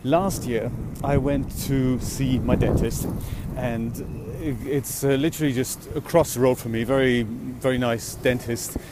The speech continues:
Doctor Pena is her name, and she's from Madrid originally, very interesting. And, uh, they have a nice practice there on Washington Avenue, SoFi Dentistry.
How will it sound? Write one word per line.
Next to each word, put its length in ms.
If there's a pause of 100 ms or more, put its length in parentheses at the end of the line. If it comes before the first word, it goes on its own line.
(560)
Doctor 220
Pena 520
is 180
her 100
name, 300 (380)
and 120
she's 200
from 120
Madrid 380
originally, 460
very 240
interesting. 520 (360)
And, 120 (140)
uh, 100
they 120
have 100
a 60
nice 300 (100)
practice 520
there 380 (800)
on 440
Washington 540
Avenue, 540
SoFi 800
Dentistry. 880